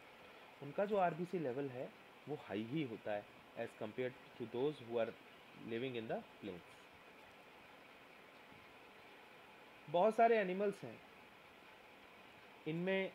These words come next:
जो मेटाबॉलिक रिएक्शंस हैं, in most of the animals the metabolic reactions and hence all the physiological functions pro-, proceed optimally in a narrow range of temperature। बहुत सारे ऐसे एनिमल्स हैं जहाँ पर एक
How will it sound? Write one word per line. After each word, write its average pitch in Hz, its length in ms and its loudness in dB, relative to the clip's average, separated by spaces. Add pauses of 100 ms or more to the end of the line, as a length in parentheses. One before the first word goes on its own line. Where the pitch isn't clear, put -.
जो 151 140 2
मेटाबॉलिक 170 540 4
रिएक्शंस 156 500 2
हैं, 123 200 -8 (1500)
in 147 140 0
most 190 200 2
of 175 160 2
the 143 140 6
animals 156 400 0
the 139 100 0
metabolic 160 420 4
reactions 135 440 0 (180)
and 151 180 -4
hence 185 180 0 (140)
all 156 300 8
the 202 120 2 (100)
physiological 170 640 4
functions 151 460 -4 (160)
pro-, 139 400 -2
proceed 175 340 0 (800)
optimally 165 580 2
in 165 40 2
a 156 80 2
narrow 139 360 4
range 131 540 -6
of - 160 -12
temperature। 110 520 -2 (920)
बहुत 180 260 4
सारे 175 220 4
ऐसे 160 420 4 (540)
एनिमल्स 151 420 -2
हैं 143 200 -2
जहाँ 135 200 0
पर 143 200 2
एक 143 100 2